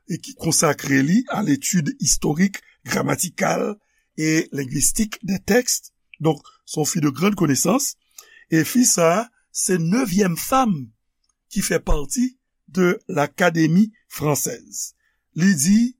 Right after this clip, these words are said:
menm sitasyon sa, ke m sot ba wè ki montre difikulte, pwoblèm ke yon traduktè jwenn, lè l ap tradwi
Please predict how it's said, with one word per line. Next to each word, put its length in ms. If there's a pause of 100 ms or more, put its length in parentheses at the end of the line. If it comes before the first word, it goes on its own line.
(280)
menm 360
sitasyon 640
sa, 220 (300)
ke 100
m 60
sot 180
ba 180
wè 320
ki 160
montre 460 (380)
difikulte, 920 (640)
pwoblèm 720
ke 140 (640)
yon 120
traduktè 560 (160)
jwenn, 280 (360)
lè 80
l 80
ap 120
tradwi 600